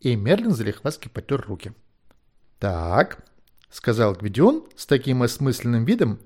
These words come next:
какого у него на введении в сомнение уже давно не было. «И вот вы берёте оксид этого, м, самого», Мерлин пощёлкал пальцами, «никеля». «Цинка», кивнул Гвидион.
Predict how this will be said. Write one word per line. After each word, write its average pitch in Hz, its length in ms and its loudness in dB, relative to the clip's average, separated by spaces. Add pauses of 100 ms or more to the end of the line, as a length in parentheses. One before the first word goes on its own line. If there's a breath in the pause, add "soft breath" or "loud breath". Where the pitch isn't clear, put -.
(340)
какого 117 380 0
у 107 100 0
него 113 240 0
на 208 140 4
введении 180 380 4
в - 60 -6
сомнение 147 600 -2
уже 101 200 -2
давно 92 260 -4
не 104 180 -4
было. 85 260 -12 (500)
«И 453 60 8
вот 440 200 4
вы 240 120 2
берёте 220 320 6
оксид - 460 0
этого, 160 360 4
м, 170 240 0
самого», 147 560 4 (800)
Мерлин 107 320 -6
пощёлкал 101 460 -6
пальцами, 123 500 -8 (540)
«никеля». 123 380 0 (640)
«Цинка», 135 540 -2 (500)
кивнул 135 320 -2
Гвидион. 117 440 -4